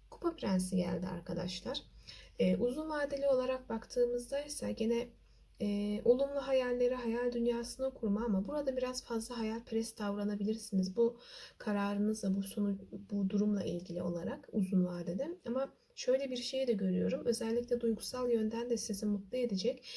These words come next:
yeni bir şans, yeni bir fırsat size sunulacak arkadaşlar. Bu, e, yukarı, yani bana göre yukarıda kalan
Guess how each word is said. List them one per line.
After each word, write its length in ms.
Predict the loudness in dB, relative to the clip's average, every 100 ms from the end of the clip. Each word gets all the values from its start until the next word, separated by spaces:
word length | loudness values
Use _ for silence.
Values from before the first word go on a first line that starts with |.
| -12 -8 4
yeni 220 | 4 4
bir 100 | 0
şans, 460 | -2 -2 -4 -2 0
yeni 200 | 2 2
bir 160 | 0
fırsat 420 | -2 -6 -4 -4
size 240 | -4 -2 -2
sunulacak 680 | 0 2 2 2 -2 -2
arkadaşlar. 680 | -2 -2 -2 -2 -2 -4 -6 -8 -16 -18 -14 -4
Bu, 240 | 0 0 -4 _ _ 0
e, 60 |
yukarı, 720 | 4 6 6 4 4 2 2 0
yani 220 | 2 2 4
bana 160 | 2
göre 360 | 2 0 0 -2
yukarıda 480 | -2 0 2 2 0
kalan 440 | -2 0 2 4